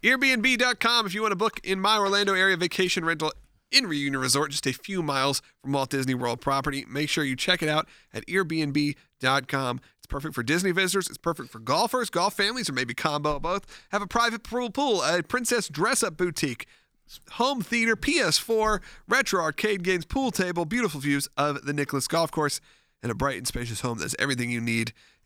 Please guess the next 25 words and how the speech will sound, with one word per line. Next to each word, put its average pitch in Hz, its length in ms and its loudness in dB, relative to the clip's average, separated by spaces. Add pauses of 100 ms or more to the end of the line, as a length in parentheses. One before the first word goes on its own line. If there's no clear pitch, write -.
and 120 180 2
more. 117 200 -2
Again, 131 200 -2
in 127 100 -4
the 120 60 -4
gated 165 520 0
resort 131 400 -2
community 165 440 -2
of 120 140 0
Reunion, 160 380 2
which 127 140 -2
has 127 180 0 (240)
a - 80 -4
lot 123 160 2
of 113 60 -6
different 110 200 -12
restaurants 196 640 0
and, 127 160 -6
and 107 120 -2
a 143 200 0
lot 165 180 2
of 156 60 -2
other 147 180 0
resort, 131 500 -2
uh, 113 220 -2